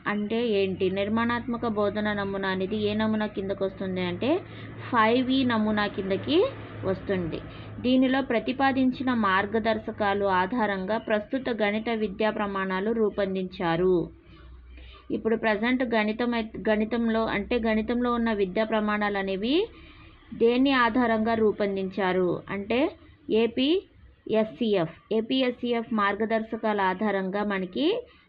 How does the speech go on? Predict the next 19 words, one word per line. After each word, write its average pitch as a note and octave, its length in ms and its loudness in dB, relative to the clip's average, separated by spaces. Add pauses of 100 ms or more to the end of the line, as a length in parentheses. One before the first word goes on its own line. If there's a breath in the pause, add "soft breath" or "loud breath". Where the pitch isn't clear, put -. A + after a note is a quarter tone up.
(180)
గణితం A3+ 440 2
యొక్క A3 260 -2 (120)
విద్యా A3+ 380 0
ప్రమాణాలు G3+ 560 0
అనేవి F#3+ 320 0
రూపొందించడం G#3+ 800 0
జరిగింది. F#3+ 500 0 (1800 loud breath)
గణిత A#3+ 300 2
బోధనలో A#3+ 680 2
ఉపయోగపడే A3 680 0
డిజిటల్ G#3 580 0
ఉపకరణం G3+ 680 -2
ఏది? F3 560 0 (680 soft breath)
గణిత G#3 240 -2
బోధనలో G#3+ 600 0
ఉపయోగపడే G3+ 640 -2
డిజిటల్ F#3+ 460 0
ఉపకరణం F#3+ 600 -2
అటు-, F#3 320 -6